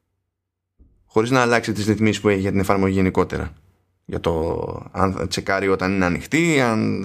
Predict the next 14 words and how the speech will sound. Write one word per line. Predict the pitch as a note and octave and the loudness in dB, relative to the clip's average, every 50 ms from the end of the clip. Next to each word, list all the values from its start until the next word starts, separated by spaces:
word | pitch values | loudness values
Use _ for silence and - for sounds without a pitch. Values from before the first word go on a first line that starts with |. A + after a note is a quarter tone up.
| F#2 | -6
ε, | F2+ F#2 F#2 F#2 G2 G2 - - | -6 -8 -8 -8 -10 -12 -12 -12
ε, | D#2+ F2 E2+ E2+ E2+ E2+ - _ _ | -10 -10 -10 -12 -14 -16 -20 _ _
θα | - D#2+ | -10 -6
τσεκάρει | - A2 F2 G#2+ G#2 G2+ F#2+ | -4 -2 0 2 2 2 0
πάντα | G2+ - A2 C3+ D3+ D#3 D3+ C#3+ C3 A#2+ | 0 -2 -2 -2 0 0 0 0 0 0
ή | A#2 A#2 A2+ G#2+ | -2 -2 -2 -2
ποτέ, | - F#2 F2 - A#2 A2+ | -4 -2 0 0 0 0
ξέρω | - - C2+ D2 | 0 -2 -2 0
εγώ, | F#2+ A2+ B2 B2+ | 0 0 0 0
και | A#2+ - | 0 0
τέτοια. | G#2+ G2+ F2 - C#2+ D2+ | -2 -2 -2 -2 -4 -8
Θα | D#2 - G#2 | -4 -2 0
μπορεί, | G2 A2+ C3 C#3 C3+ | 2 2 2 2 2
παπ, | - C4+ C#4 C#4+ | 2 0 0 0